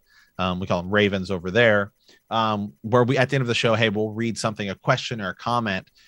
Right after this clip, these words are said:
that people send us. But we,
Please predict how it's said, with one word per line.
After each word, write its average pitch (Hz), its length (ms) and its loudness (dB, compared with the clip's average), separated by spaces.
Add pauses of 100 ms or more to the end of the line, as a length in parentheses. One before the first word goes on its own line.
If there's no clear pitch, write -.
(220)
that 104 320 4
people 104 500 -6
send 151 340 -4
us. 101 140 -2
But 107 320 4 (1300)
we, 123 440 0